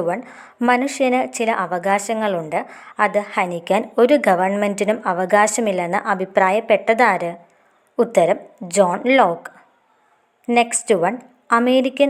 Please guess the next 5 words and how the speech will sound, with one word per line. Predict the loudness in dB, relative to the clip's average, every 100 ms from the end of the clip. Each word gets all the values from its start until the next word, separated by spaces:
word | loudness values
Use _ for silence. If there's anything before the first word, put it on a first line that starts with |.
| 0
സ്വാതന്ത്ര്യ | 0 2 2 0 -2 -2 -2
സമരത്തിലേക്ക് | -2 -2 0 0 0 0 2 2
നയിച്ച | 0 -4 0 0 0 -12 -16 -2 0
ബ്രിട്ടീഷ് | 0 0 0 0 -6 -2 2
നയങ്ങളേതെല്ലാം? | 4 4 4 2 2 0 -4 -4